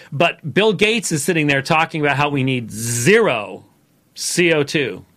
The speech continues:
And then he gives a, a, you know, it's the number of people, time the services they have, times the amount of C O two is produced, da, da, da, da, da, da. And you see that the only way to make that work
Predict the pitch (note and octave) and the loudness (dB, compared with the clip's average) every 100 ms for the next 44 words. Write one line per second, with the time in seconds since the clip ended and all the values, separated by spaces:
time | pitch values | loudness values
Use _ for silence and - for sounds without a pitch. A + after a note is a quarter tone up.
0 | _ _ _ _ _ _ _ _ _ _ | _ _ _ _ _ _ _ _ _ _
1 | - - C#3+ D#3 D3+ D#3 D3 C3+ B2 - | -14 -4 0 0 2 0 2 2 0 -4
2 | - - _ _ _ _ - B2+ A#2 A2+ | -18 -20 _ _ _ _ -2 0 0 -2
3 | - _ _ _ _ _ _ C#3 B2 A2+ | -8 _ _ _ _ _ _ -4 -4 -2
4 | C3 D#3 G#3+ G#3 F3 F#3+ F#3+ F#3+ F3+ F3 | 0 2 2 0 0 0 0 2 2 0
5 | E3+ E3 D#3 C#3 B2 F#3 F#3 F3+ - E3 | 0 0 0 0 -2 -2 -2 -2 -4 -4
6 | C#3+ D3+ C#3+ D3 C#3 C#3 C#3 C3+ D#3 C3+ | -2 0 2 2 2 2 0 -2 -2 0
7 | C3+ B2+ B2+ D3+ D3 C3 - C#3+ C3 F#3 | 0 -2 -2 -2 -2 -6 -4 -4 -2 -2
8 | E3+ C3+ D#3 C#3 C3+ C#3+ C#3 C3+ C3+ C3+ | -2 -4 -4 -2 -4 -4 -6 -8 -10 -10
9 | C3 B2+ - - - - - _ _ _ | -8 -8 -8 -20 -20 -20 -20 _ _ _
10 | _ _ _ _ _ E3+ F3 E3 - - | _ _ _ _ _ 2 4 2 2 0
11 | C#4+ D3+ G#2+ F#2 - _ _ _ _ _ | 0 -2 -6 -12 -20 _ _ _ _ _
12 | _ - D3 E3 - F#3 B3+ C#4+ A3+ G#3 | _ -4 -2 -2 0 0 2 2 2 2
13 | F3 E3+ D3 D#3 A#2 C#3+ D3+ A2 - - | 2 2 2 -2 0 -2 -2 -4 -12 -20